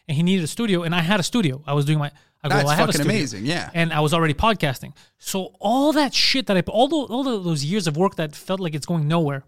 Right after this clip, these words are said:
Speaker 1: with po-, nobody knew what a podcast was. They didn't understand.
Speaker 2: No.
Speaker 1: All that work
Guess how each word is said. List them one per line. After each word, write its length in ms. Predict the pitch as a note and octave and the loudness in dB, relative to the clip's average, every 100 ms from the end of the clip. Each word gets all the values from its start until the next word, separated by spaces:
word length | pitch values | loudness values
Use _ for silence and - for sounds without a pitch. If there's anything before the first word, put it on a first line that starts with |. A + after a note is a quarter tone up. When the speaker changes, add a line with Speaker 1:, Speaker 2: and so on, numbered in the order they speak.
| _ | _
Speaker 1:
with 160 | D3 - | -12 -10
po-, 80 | - | -4
nobody 240 | F3+ A#3 A3+ | 0 2 4
knew 120 | G#3+ | 4
what 80 | F#3+ | 2
a 40 | |
podcast 400 | - F#3+ D#3+ B2+ | 0 -4 -4 -6
was. 140 | C#3 | -4
They 80 | C3 | 0
didn't 120 | E3 | 0
understand. 400 | E3+ C3+ - D#3 C#3+ | 0 -2 -4 -2 0
Speaker 2:
No. 180 | D#3+ - - _ _ _ | 0 -2 -16 _ _ _
Speaker 1:
All 440 | - C4 C#4+ C4 A#3+ | 0 4 4 4 2
that 240 | G3+ E3 | 0 0
work 380 | D#3+ F#3 F#3 - | 0 0 -2 -10